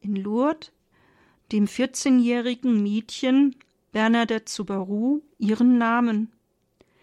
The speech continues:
"Ich bin die unbefleckte Empfängnis." Bernadette sagte diesen Namen dann dem Ortspfarrer, und dieser entgegnete ihr: "Du siehst also die Mutter Gottes."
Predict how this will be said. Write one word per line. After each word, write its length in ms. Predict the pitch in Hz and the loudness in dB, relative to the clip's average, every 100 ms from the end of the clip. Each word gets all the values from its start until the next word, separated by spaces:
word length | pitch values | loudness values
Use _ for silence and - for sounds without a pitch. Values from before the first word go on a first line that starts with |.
| _ _ _ _ | _ _ _ _
"Ich 380 | - 285 - - | -2 -2 -4 -8
bin 280 | - 208 202 | -2 2 2
die 160 | 196 - | 0 -4
unbefleckte 1080 | 233 254 269 277 - - 214 208 - - - | 2 4 4 0 -4 -6 -6 -6 -8 -6 -2
Empfängnis." 1000 | 226 220 - 202 214 208 196 - - - _ _ _ _ _ _ _ _ - - - _ _ _ | -2 -2 -2 2 4 4 0 -4 -10 -14 _ _ _ _ _ _ _ _ -20 -20 -20 _ _ _
Bernadette 600 | - 285 262 220 202 202 - | 0 2 2 0 -8 -12 -6
sagte 400 | 233 233 - 202 | -4 -4 -6 -16
diesen 380 | 226 208 220 | -14 -6 -4
Namen 420 | 208 202 233 247 220 | -4 -2 2 2 2
dann 200 | 208 202 | -2 -4
dem 180 | 196 | -4
Ortspfarrer, 880 | - 202 214 - - 269 254 262 262 _ _ _ _ _ _ | -2 -4 -4 -8 -4 -2 0 -2 -6 _ _ _ _ _ _
und 240 | - - | -14 -12
dieser 360 | 269 311 254 220 | -8 -6 -6 -6
entgegnete 680 | 202 - 226 226 220 214 - | -8 -8 -6 -4 -4 -6 -10
ihr: 380 | - 214 202 190 _ _ _ _ _ _ _ _ - | -8 -4 -4 -8 _ _ _ _ _ _ _ _ -16
"Du 140 | 185 | -10
siehst 560 | - - 208 269 - 233 | -8 -2 -2 -2 -4 -4
also 260 | 202 214 | -2 -2
die 140 | - 202 | -2 0
Mutter 340 | 208 214 220 | -2 -2 -4
Gottes." 640 | - 240 - 190 - - | -2 -4 -4 -12 -12 -14